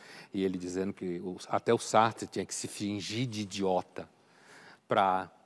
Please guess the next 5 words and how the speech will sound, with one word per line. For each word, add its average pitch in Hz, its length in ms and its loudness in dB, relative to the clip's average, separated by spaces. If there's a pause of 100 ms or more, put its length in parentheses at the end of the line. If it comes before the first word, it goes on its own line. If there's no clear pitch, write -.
(300)
a, 101 260 -2
agradar 120 960 6
os 101 160 -8
idiotas, 87 800 -8 (160)
certo? - 440 -4